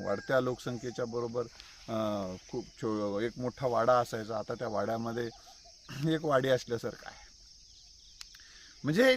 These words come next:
त्या ठिकाणी जागाच नाही त्यांना ठेवायला. तर अजूनही आमच्या देशाला एवढे वर्ष स-, अ, स्वातंत्र्य मिळूनही शेतकऱ्यांच्या साठवणुकीसाठी वेअरहाऊस, आम्हाला <clears throat> साठवणुकीसाठी केंद्र उभं करणं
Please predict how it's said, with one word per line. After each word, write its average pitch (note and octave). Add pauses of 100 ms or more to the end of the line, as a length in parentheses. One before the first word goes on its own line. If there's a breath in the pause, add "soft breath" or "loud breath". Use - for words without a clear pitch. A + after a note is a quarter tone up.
त्या G#3
ठिकाणी G#3
जागाच E3+
नाही C#3
त्यांना G#2
ठेवायला. F2+
तर D#3+
अजूनही D#3
आमच्या D3
देशाला B2+
एवढे A2+
वर्ष B2
स-, A#2+ (460)
अ, G2+
स्वातंत्र्य G#2+
मिळूनही G2+ (540 loud breath)
शेतकऱ्यांच्या A#2+
साठवणुकीसाठी A2
वेअरहाऊस, G2+ (760 loud breath)
आम्हाला A#2+ (300)
<clears throat> C#3
साठवणुकीसाठी A#2
केंद्र C#3 (680 loud breath)
उभं D3
करणं G#2+